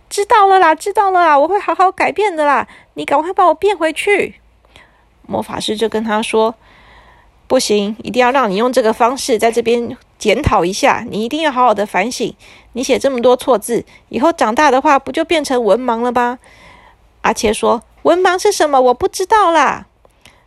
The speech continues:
魔法师就说：“文盲是什么你都不知道，还不回去查字典？”阿切说：“好啦，你先把我变小啊，不然我怎么查啊？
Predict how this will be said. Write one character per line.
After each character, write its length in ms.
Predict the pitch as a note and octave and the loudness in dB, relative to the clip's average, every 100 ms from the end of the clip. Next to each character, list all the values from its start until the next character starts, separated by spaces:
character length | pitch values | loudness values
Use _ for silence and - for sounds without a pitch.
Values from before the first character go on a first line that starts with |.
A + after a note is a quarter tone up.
| _ _ | _ _
魔 160 | - A3+ | -8 -4
法 180 | A3+ F#3+ | -2 -2
师 180 | G#3+ | -4
就 140 | A3 A#3 | -2 -4
说 360 | A#3 A3 A3 - _ | 0 0 0 -6 _
：“文 160 | - C4 | -4 -2
盲 160 | D4 D4 | -2 -4
是 80 | |
什 160 | D#4 B3+ | -6 -4
么 60 | G3 | -2
你 80 | |
都 80 | G#3+ | 0
不 120 | C4 | -2
知 140 | - C4 | -6 0
道， 220 | C#4 - - - | 0 0 -8 -18
还 120 | - C#4+ | -2 0
不 120 | E4 | 2
回 100 | F4 | 2
去 100 | E4+ | 0
查 280 | - - D4+ | -2 -2 0
字 200 | - F4 | 0 0
典？” 380 | C#4 G3 G#3 G3+ _ _ _ - - | 2 0 -2 -12 _ _ _ -20 -8
阿 100 | A3 | -8
切 240 | - A#3+ | -2 -2
说 280 | A#3 G3+ F#3 - - _ | 0 0 0 -2 -20 _
：“好 180 | - G#3+ | -2 2
啦， 140 | D#4+ | 2
你 80 | C4+ | 2
先 180 | F4+ G4 | -2 2
把 80 | |
我 140 | F#4 D4+ | 4 4
变 240 | - G4+ | 2 -2
小 220 | E4+ C#4 | 0 2
啊， 160 | C4 D#4+ | 2 2
不 160 | D#4+ G4+ | 0 -2
然 160 | F4+ | -2
我 80 | F4+ | -4
怎 160 | - C#4+ | -6 -10
么 80 | |
查 240 | C#4+ - C4+ | -8 -4 0
啊？ 360 | C#4 D4+ A#3 | 2 2 0